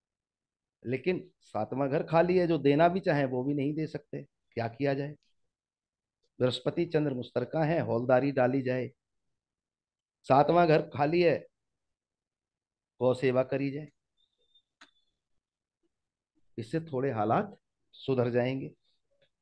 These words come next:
लेकिन जब आप गौर करेंगे, सूरज खाना नंबर आठ में है, सफेद गाय,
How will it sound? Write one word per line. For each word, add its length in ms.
लेकिन 320
जब 140
आप 240
गौर 280
करेंगे, 640
सूरज 640
खाना 260
नंबर 280
आठ 340
में 180
है, 200
सफेद 540
गाय, 340